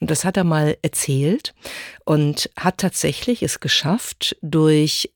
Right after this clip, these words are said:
ähm, psychedelische Pilze, durch Magic Mushrooms, dieses Stottern zu besiegen. Das hat er heute nicht mehr, konnte ich auch auf der South by Southwest sehen. Der redet ganz normal,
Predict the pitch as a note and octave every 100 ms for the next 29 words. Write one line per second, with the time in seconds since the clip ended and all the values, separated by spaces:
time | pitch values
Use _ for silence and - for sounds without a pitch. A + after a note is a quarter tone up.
0 | - C#3+ C#3+ C#3 C3+ - - - - -
1 | - G3+ F3+ A3 B3+ - G#3 - B3 -
2 | - - - - C3+ D3+ E3+ F#3 - F#3
3 | - - C3 D3 A#3 - - - - -
4 | - F3 F#3+ - B3+ - D3 - C#3 C3+
5 | B2+ A#2+ - - F3+ - A3 F#3+ C#3 -
6 | B2+ - - F3+ - F3+ E3 - D#3+ -
7 | - - D3+ - D3 - C#3+ - C3 -
8 | C#3+ - C3+ C3 G3 B3+ A3 G3+ G3+ G3
9 | - A#3+ - - G3 D#3+ C3+ F#3